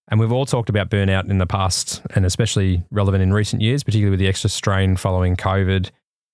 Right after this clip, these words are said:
Gus, I know you obviously did a lot of your placements during the covid period. Renee, obviously not you, 'cause you were in first year this year. How have each of you adjusted to avoid the burnout, Renee?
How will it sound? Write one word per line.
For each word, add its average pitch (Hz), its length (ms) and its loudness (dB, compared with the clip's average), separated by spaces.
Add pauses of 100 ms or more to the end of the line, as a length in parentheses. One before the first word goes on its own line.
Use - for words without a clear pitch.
(260)
Gus, 101 220 -2
I 101 100 2
know 98 100 2
you 98 380 2
obviously 95 320 0
did 95 300 -2
a 98 80 0
lot 95 160 0
of 90 60 0
your 95 140 2
placements 95 680 -2 (100)
during 92 300 0
the 90 100 0
covid 90 380 -2 (220)
period. 101 500 0 (720)
Renee, 95 220 0
obviously 90 340 0
not 95 180 0
you, 101 140 0
'cause 95 180 0
you 90 100 2
were 90 220 2
in 98 220 2
first 104 360 0
year 104 100 2
this 113 220 0
year. 120 200 0 (400)
How 143 320 0
have 156 120 0
each 131 200 0
of 110 80 2
you 107 120 2
adjusted 98 600 0 (120)
to 101 380 0
avoid 101 340 0
the 117 80 0
burnout, 87 440 0
Renee? 104 260 0